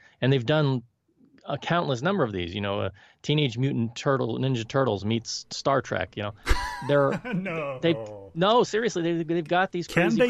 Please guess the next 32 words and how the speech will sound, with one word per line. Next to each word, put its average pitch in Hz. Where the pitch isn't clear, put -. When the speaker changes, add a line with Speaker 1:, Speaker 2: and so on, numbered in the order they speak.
Speaker 2:
even -
do 170
Speaker 1:
crossovers. 233
Speaker 2:
that? 226
Because, 190
uh, 165
or 160
companies 147
do 143
come 123
to 123
a 110
sort 131
of 110
agreement, 113
uh, 110
because, 95
Speaker 1:
No, 214
they 175
Speaker 2:
uh, -
Speaker 1:
come, 175
they, 170
they 170
come 180
to 170
agreement. 139
These, 117
they, 123
you 135
know, 117
they're 120
legitimate 117